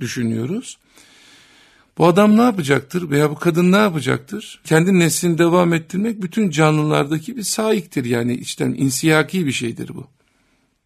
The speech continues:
Neslini devam ettirmek, çocuğunu korumak, canını korumak gibi. O zaman kişi kendisini korumak, çocuğunu korumaktan başlayan,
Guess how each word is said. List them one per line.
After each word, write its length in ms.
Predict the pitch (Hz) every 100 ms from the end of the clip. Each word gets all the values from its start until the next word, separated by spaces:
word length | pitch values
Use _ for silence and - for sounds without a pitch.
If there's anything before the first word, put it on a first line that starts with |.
| _ _ _ _
Neslini 500 | - 151 139 143 151
devam 320 | 143 139 135
ettirmek, 440 | 120 - - 104 101
çocuğunu 420 | 139 120 135 143
korumak, 480 | 139 131 117 107 -
canını 320 | 147 123 151
korumak 420 | 147 143 135 117
gibi. 220 | - - - _ _ _ _ _ -
O 120 | 185
zaman 340 | 233 180 131 - _ _ _ _ -
kişi 300 | 156 - 214
kendisini 580 | 165 165 160 160 196
korumak, 640 | 202 160 156 151 175 170 -
çocuğunu 460 | 139 117 139 175
korumaktan 800 | 165 165 160 160 165 - 165 139
başlayan, 580 | 127 143 - 131 113 123